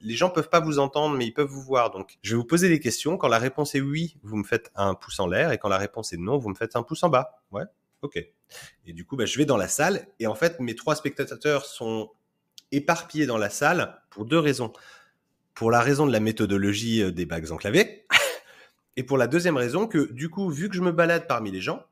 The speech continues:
eh ben, je peux garder comme ça au bout des doigts les trois ba-, enfin, sur ma, ma baguette chinoise, les trois bagues enclavées. Et tout le public peut voir de près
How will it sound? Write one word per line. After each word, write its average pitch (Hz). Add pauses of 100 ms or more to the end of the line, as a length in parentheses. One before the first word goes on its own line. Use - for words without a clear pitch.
(240)
eh 127
ben, 185
je 143
peux 139
garder 160
comme 143
ça 160
au 135
bout 135
des 143
doigts 131
les 113
trois -
ba-, 117
enfin, 98
sur -
ma, 101
ma 95
baguette 101
chinoise, 117
les 98
trois -
bagues 127
enclavées. 104 (640)
Et 131 (720)
tout 240
le 226
public 165
peut -
voir 143 (120)
de 101
près -